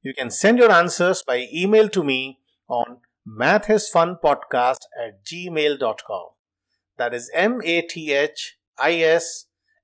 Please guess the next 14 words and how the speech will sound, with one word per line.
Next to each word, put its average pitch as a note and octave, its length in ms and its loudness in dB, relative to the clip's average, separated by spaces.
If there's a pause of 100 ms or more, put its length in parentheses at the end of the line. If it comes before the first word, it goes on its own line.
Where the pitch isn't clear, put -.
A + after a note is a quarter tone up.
F F3+ 260 0
U G3 200 0
N C#3+ 340 0 (460)
P G3 200 -2
O G3 140 6
D D3 420 -4 (120)
C G#3+ 420 -6
A F3+ 180 2
S C3 220 -2
T C#3 400 -12 (280)
at A2+ 200 -4 (340)
gmail D#3+ 560 -4
dot A#2+ 220 -6
com. F#2 260 -14